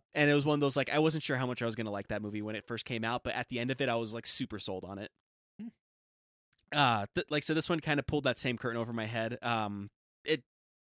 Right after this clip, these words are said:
Speaker 1: I was kind of on the fence on, like, trying out the show. I think I'm a little bit more into watching the show after seeing the movie. Uh,
Speaker 2: What about after I told you it's like Dragon Ball Z?
Speaker 1: Eh.
Speaker 2: <laughs>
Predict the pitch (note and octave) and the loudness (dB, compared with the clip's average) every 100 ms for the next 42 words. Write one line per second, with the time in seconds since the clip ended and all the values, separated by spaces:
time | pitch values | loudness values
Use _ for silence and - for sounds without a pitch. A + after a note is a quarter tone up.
0 | _ E3 F3+ - C4+ C#4 B3+ G3 F3 G#3 | _ 4 4 4 2 4 2 2 2 2
1 | G#3 E3+ - _ - F3 E3 E3 D3 - | 2 -2 -4 _ -4 0 2 0 -2 0
2 | D3 G3 D#3 E3+ F#3+ - D#3 D#3+ D3 D#3 | 2 2 2 -2 -4 -4 0 0 2 0
3 | D3+ D3 D3 D3 A#2+ C3 C#3+ C3 G#2+ A2 | 0 -2 0 0 0 -4 -4 -2 -2 -6
4 | _ _ _ _ C#3 C#3 D3 A#2+ E3 C#3+ | _ _ _ _ 4 4 0 -2 0 0
5 | G#2+ A2+ C3 B2 B2 C3 G2+ G#2+ C3+ A#2 | -2 -4 -4 -2 -2 -2 -4 -6 -10 -14
6 | _ _ - _ _ _ _ C3+ C#3+ D3 | _ _ -20 _ _ _ _ 0 2 4
7 | C#3+ - D#3 D3 F3 D#3+ C3+ C3 D#3+ C3+ | 2 2 0 2 -2 0 0 0 -2 -2
8 | E3 D3 D3+ D#3 E3+ D#3+ E3+ C#3+ - _ | -2 -2 -2 -6 -6 -6 -8 -10 -16 _
9 | _ - B3+ A#3 - - F#3 | _ -2 0 0 -2 -2 0